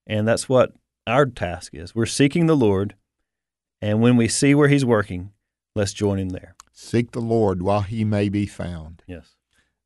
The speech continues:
Speaker 2: That's what we try to do on Exploring Missions, is to open up to you the world, uh, that God has before us.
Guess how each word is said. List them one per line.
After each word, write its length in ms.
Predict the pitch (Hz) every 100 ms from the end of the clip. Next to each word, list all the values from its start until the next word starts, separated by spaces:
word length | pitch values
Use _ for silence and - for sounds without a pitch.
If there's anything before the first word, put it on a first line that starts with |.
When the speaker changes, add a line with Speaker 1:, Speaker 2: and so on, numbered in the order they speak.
| -
Speaker 2:
That's 200 | 110 -
what 180 | 143 120
we 100 | 120
try 200 | - 127
to 100 | 120
do 320 | 117 127 113
on 180 | 101 98
Exploring 580 | 92 - - 104 104 98
Missions, 600 | 101 101 92 85 - - -
is 320 | 101 90 -
to 420 | - 110 101 95 - _ _ _ _ _ -
open 380 | 131 139 143
up 200 | 131 127 -
to 100 | 107
you 500 | 107 113 104 90 90 _ _ _ _
the 100 | 98
world, 960 | 90 95 104 123 131 104 90 92 90 98 - _ _ _ _ _
uh, 320 | - 95 90
that 260 | 104 110 104
God 380 | 120 156 151 117
has 280 | 123 123 -
before 400 | 120 - 104 85
us. 340 | - -